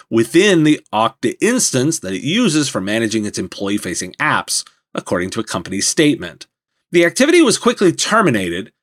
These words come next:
and while it didn't detail the extent of the infestation in employee apps, it did say that no user or employee data or other sensitive systems were compromised.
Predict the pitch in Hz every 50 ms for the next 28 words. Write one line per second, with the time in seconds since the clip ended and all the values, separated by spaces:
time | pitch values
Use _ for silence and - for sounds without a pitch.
0 | _ _ - 110 120 120 127 131 120 113 107 113 156 - 190 262 254 - _ _
1 | - 202 214 226 - - 196 190 160 151 160 147 135 123 - - - - - _
2 | _ - 220 208 156 143 156 151 139 - 101 92 107 - 127 143 139 139 131 -
3 | - 147 135 123 - 131 117 107 104 104 95 - 131 120 95 98 - - 147 156
4 | 123 82 71 - - - - - _ _ _ _ _ - - 151 147 135 139 180
5 | 202 240 220 185 - - 254 233 190 165 143 127 131 104 117 117 120 135 160 185
6 | 233 240 240 240 226 196 165 143 165 165 160 139 113 110 107 104 104 - - -
7 | 147 170 190 208 185 - 208 202 175 135 123 127 123 - - - 104 - - _
8 | - 123 127 185 214 233 - - - - 156 160 170 - 190 185 190 175 - -
9 | - 131 - - 113 101 98 101 98 - - _ _ _ _ - 135 139 135 -
10 | 139 120 92 - 92 85 80 69 - - - - - - -